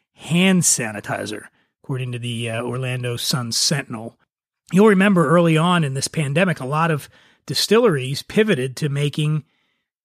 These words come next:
uh, hand sanitizer. Everybody thought hand sanitizer was the key out of this thing, and I, people are still using it, but certainly not at the level. It's the same thing with toilet paper. People went ape shit, pardon the pun,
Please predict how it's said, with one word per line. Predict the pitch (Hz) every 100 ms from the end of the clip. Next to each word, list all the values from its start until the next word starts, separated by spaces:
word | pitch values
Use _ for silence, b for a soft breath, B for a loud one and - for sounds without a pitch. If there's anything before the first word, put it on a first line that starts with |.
| _ _ _ _ _ -
uh, | 120 120
hand | - 156 226 262
sanitizer. | 156 95 - - - - -
Everybody | 160 170 175
thought | 180 156
hand | 151 208
sanitizer | 208 160 135 139 127 127 135
was | 127 120
the | 127
key | - 156
out | 151 180
of | 123
this | 101 -
thing, | 113 107
and | 113 107 b b b b b b _
I, | 143 139 - _
people | 190 170
are | 156
still | - 165
using | 160 214 180 156
it, | 143
but | 139
certainly | - 180 147 151
not | 151 151
at | 147
the | 139
level. | 147 143
It's | 143
the | 180
same | - 196
thing | 180 151
with | -
toilet | - 190 123
paper. | - 104 110
People | - 165 160
went | 156 143 - b b b b _ _ 202 143 135
ape | 170 196
shit, | - 160 175 - _ -
pardon | 151 139
the | 127
pun, | 170 156 143